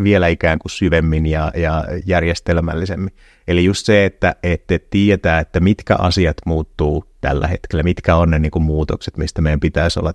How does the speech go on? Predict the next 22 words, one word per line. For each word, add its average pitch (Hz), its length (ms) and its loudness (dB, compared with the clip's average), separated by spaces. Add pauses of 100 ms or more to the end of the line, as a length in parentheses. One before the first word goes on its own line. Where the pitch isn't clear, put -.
tietoisia, 85 440 0
ja 87 60 2
myös, 92 260 2
että - 160 -6
mitkä 87 260 -4
asiat 87 280 -2
on 110 240 2
jo 95 80 0
muuttuneet. 87 580 -4 (680)
Aina 80 180 -2
välillä 82 300 0
tuntuu 92 360 -2
olevan 85 280 0
myös 92 300 0
se, 80 140 -2
että, - 220 -8 (100)
että 82 180 -6
kun 80 120 -8
puhuu 82 240 -4
tulevaisuudesta, 87 800 2
niin 80 120 -2
saattaa 80 320 -2